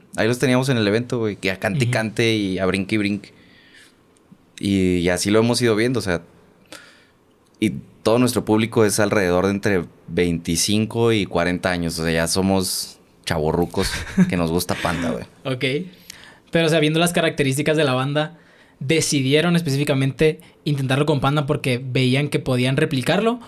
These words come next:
Speaker 2: ¿O cómo fue la idea de, ok, si no sale, no sé, o sea, cómo llegó a ustedes esa realización? Porque para bandas nostálgicas se pudieran, se pudieran haber ido por cualquier banda, este, pop, rock, ochentera, fácil, y saben que iba a pegar, ¿no?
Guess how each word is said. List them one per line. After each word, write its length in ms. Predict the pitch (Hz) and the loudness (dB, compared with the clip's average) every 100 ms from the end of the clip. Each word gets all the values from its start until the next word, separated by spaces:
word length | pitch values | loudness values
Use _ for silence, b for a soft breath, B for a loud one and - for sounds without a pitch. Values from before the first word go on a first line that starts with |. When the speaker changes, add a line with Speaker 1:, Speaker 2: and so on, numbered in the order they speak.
| B | B
Speaker 2:
¿O 80 | 135 | 0
cómo 220 | 151 147 | 0 2
fue 160 | 151 | 2
la 120 | 151 156 | 2 2
idea 220 | 147 156 | 2 4
de, 160 | 139 | 2
ok, 160 | 127 127 156 | 0 0 0
si 140 | 151 160 | 0 0
no 140 | 165 | 0
sale, 460 | 165 160 190 185 185 B B B | 0 2 4 2 -2 B B B
no 80 | |
sé, 260 | 143 151 143 | 2 4 4
o 40 | |
sea, 140 | 135 131 | 2 0
cómo 160 | 143 | 0
llegó 160 | 156 147 | 4 4
a 40 | |
ustedes 320 | 143 151 156 147 | 2 4 2 2
esa 120 | 160 | 0
realización? 480 | 156 139 117 170 156 | 0 -2 0 0 0
Porque 300 | 139 135 - B B | -2 -4 -6 B B
para 180 | - 160 | 0 4
bandas 400 | 156 185 214 190 | 4 6 4 6
nostálgicas 680 | 185 165 175 190 202 208 202 | 4 4 2 2 4 4 4
se 80 | 180 | 2
pudieran, 480 | 165 156 165 165 156 | 2 2 2 0 0
se 120 | 151 | 0
pudieran 340 | 151 156 165 | 2 2 4
haber 160 | 170 143 | 2 4
ido 200 | 151 160 | 4 2
por 160 | 151 143 | 2 0
cualquier 340 | 135 143 143 135 | 0 0 0 0
banda, 800 | 131 143 143 147 143 139 135 - B B B | 0 2 2 0 2 2 0 -4 B B B
este, 340 | 127 - 135 | 0 2 0
pop, 340 | - 135 139 143 | 0 0 0 2
rock, 360 | 147 139 139 | 4 4 2
ochentera, 640 | 143 151 131 120 143 143 139 | 0 0 -2 0 2 0 -2
fácil, 540 | 151 139 - 131 135 - | -2 0 0 -2 -4 -4
y 120 | 147 | -2
saben 260 | 135 139 | 0 0
que 80 | 139 | 2
iba 80 | 135 | 0
a 60 | 131 | 0
pegar, 320 | 117 131 123 | -2 -2 -4
¿no? 160 | 123 | -8